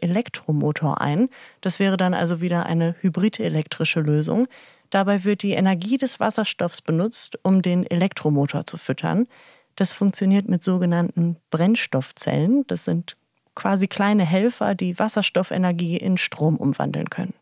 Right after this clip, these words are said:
Die gute Nachricht, mit dieser Technologie haben wir in der Theorie ein C O zwei freies Flugzeug. Die schlechte Nachricht, auch bei diesen Flugzeugen bildet sich Wasser oder Wasserdampf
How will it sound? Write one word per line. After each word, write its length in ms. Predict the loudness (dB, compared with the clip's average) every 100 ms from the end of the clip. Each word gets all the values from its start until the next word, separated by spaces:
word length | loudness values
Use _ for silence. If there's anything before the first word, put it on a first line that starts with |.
| -20 _ _ _ _ _ _
Die 40 | -2
gute 240 | 2 4
Nachricht, 580 | 2 2 -2 -4 -6 -20 _ _ _ _
mit 200 | -2 0
dieser 240 | 0 2 2
Technologie 720 | 0 0 2 2 2 0 0
haben 320 | 0 2 2
wir 120 | 2
in 140 | 0 0
der 140 | 0
Theorie 500 | -2 -2 0 0 -2
ein 140 | 0 -2
C 180 | -2 -4
O 80 |
zwei 440 | -4 -2 0 0 -4
freies 460 | -6 -2 -2 -2 -8
Flugzeug. 600 | -2 -2 -2 -8 -10 -16 _ _ _ _ _
Die 60 | -6
schlechte 380 | 0 0 2 2
Nachricht, 540 | 4 2 -4 -6 -18 _ _ _ -2
auch 260 | -2 0
bei 140 | 0 2
diesen 320 | 2 2 0
Flugzeugen 760 | 2 0 0 -2 2 2 0
bildet 380 | 0 0 2 0
sich 240 | -4 -4 -2
Wasser 440 | -2 0 0 0
oder 240 | 0 0
Wasserdampf 580 | -2 -2 0 0 0 -4